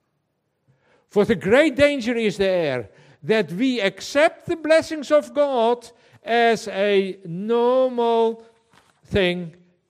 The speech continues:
and a normal part of our lives. So the Israelites looked at the land they possessed and said, "Look at what we did." And instead of giving God thanks, they became man-centered in their view of life.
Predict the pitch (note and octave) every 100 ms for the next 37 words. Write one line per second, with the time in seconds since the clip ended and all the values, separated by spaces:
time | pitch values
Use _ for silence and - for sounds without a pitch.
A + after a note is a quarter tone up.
0 | _ F#3 F3+ F3+ G3+ A#3 B3 A#3 A#3 A3+
1 | A3+ G#3 G#3 G3+ F3 F3 D#3 C#3 C#3 -
2 | - _ _ _ _ _ _ _ _ _
3 | _ - G3+ F3+ A3 B3+ A#3 A#3+ A3+ F3
4 | B3 C4+ B3 A#3+ A#3 A#3+ B3+ A#3+ A3 A3
5 | A3 G3+ A#3+ A#3 - G#3 G#3+ G3+ - _
6 | _ E4 F#4+ F#4+ E4 D#4+ D#4 B3 C#4 C4
7 | C4 D4 C4 C4+ C#4 C4+ - - _ _
8 | _ _ _ _ _ _ _ _ _ _
9 | _ - B3 B3 - C4+ C4 A#3+ F3+ A#3
10 | A3+ F#3 A3+ A#3+ A#3+ A3 G3 G3 F#3+ -
11 | - - _ _ _ _ A#3 G#3 G#3 E3+
12 | F#3+ F#3+ F#3 G#3+ A3+ A3 - A3+ A3 G3
13 | E3+ E3 D#3+ F3 D#3+ E3+ E3 D#3 - F3
14 | G3+ G#3 E3 E3+ F3 D#3 A2 G2 - -
15 | -